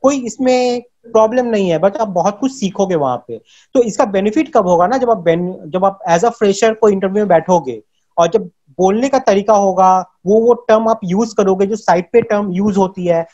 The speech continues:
तो सामने बैठा हुआ बंदा समझ पाएगा कि हाँ, ये बंदा जानता है, क्योंकि वो लोग बेसिक ही देखेंगे।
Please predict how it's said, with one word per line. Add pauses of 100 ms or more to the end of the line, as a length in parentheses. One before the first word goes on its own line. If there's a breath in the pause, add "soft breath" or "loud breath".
(140 soft breath)
तो
सामने
बैठा
हुआ
बंदा
समझ
पाएगा
कि
हाँ,
ये
बंदा
जानता
है, (440)
क्योंकि (180)
वो
लोग
बेसिक
ही
देखेंगे।